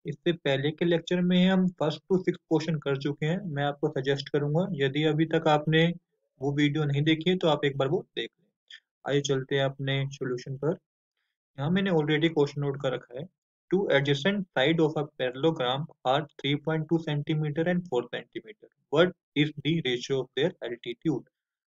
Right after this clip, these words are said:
हमें एक पैरेललोग्राम गिवन है, जिसकी हमें दो साइड गिवन है,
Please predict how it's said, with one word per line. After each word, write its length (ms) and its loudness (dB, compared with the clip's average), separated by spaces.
हमें 180 2
एक 160 2
पैरेललोग्राम 580 4
गिवन 300 -2
है, 160 -4
जिसकी 320 -2
हमें 220 4
दो 160 4
साइड 260 2
गिवन 280 2
है, 260 0